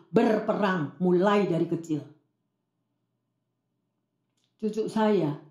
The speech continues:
pada waktu sekolah T K, kalau pulang dia dipukul temannya, dia dipukul apa? Nangis kan? Laporan sampai di mobil, "Aku dipukul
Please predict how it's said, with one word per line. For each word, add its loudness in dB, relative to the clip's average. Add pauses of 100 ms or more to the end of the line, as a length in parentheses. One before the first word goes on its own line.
(340)
pada -2
waktu -2
sekolah 0
T -2
K, -6 (1120)
kalau -4
pulang -2
dia 0
dipukul 0
temannya, -2
dia 0
dipukul -2
apa? -6
Nangis 2
kan? 0 (240)
Laporan 0
sampai -2
di 0
mobil, -2
"Aku 0
dipukul -2